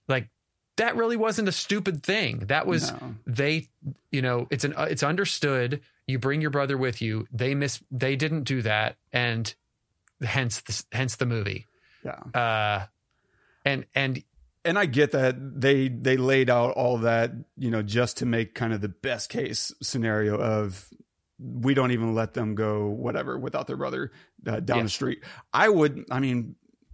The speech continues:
Speaker 2: I grew up doing that kind of thing on my own at four or five years old. Uh,
Speaker 1: Yeah.
Speaker 2: that's not like, it's not crazy talk. And our, our world is starting to paint this picture of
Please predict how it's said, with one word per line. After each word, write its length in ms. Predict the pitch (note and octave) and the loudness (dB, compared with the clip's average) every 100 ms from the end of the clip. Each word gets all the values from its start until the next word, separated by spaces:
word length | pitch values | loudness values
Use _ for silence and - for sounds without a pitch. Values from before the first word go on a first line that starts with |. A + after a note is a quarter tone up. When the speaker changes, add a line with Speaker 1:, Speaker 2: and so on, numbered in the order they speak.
| - _ _ _ _ _ _ - | -20 _ _ _ _ _ _ -4
Speaker 2:
I 180 | A#2+ D3+ | 0 2
grew 260 | C#3 C#3+ | 4 4
up 120 | E3 C3 | 4 4
doing 240 | D3 C#3 | 2 4
that 160 | A#2 A#2+ | 2 0
kind 160 | C3 | -2
of 80 | A#2 | 0
thing 320 | A#2 A2 A2 - | 0 0 0 0
on 160 | B2+ | 0
my 220 | A#2 A2 | 2 2
own 180 | A2 G#2+ | 2 0
at 160 | G#2 - | -2 -2
four 140 | B2+ A#2 | 0 0
or 40 | |
five 240 | G2 C3 C#3 | 0 -2 -2
years 160 | B2 | -2
old. 340 | A#2 - B2+ C3 - - - | -2 -2 -6 -10 -20 -20 -10
Uh, 400 | - A2+ - D2+ C2 | -2 0 2 0 -4
Speaker 1:
Yeah. 60 | - - | -8 -8
Speaker 2:
that's 380 | C#3 C#3+ - | -2 0 0
not 360 | E3 C#3+ C3+ A2+ | 0 2 2 2
like, 320 | B2+ A#2 - _ _ _ - | 0 0 -2 _ _ _ -10
it's 120 | D3 | -4
not 220 | G#3 G#3 | -2 -2
crazy 540 | - - D#3+ E3 C#3+ B2+ | -6 -8 0 2 4 2
talk. 280 | - C3 D3 | 0 -2 0
And 180 | C#3+ C3 | 2 2
our, 260 | B2+ C3 | 2 2
our 140 | - A#2+ | 0 0
world 340 | A#2+ C3+ C3 | 0 0 0
is 80 | A#2 | 0
starting 300 | - B2 A#2 | 0 0 0
to 60 | G#2+ | -2
paint 240 | B2 A#2 | -2 -4
this 160 | C3+ A#2+ | -4 -4
picture 340 | B2 - C#3+ | -6 -4 -2
of 180 | D3 | -2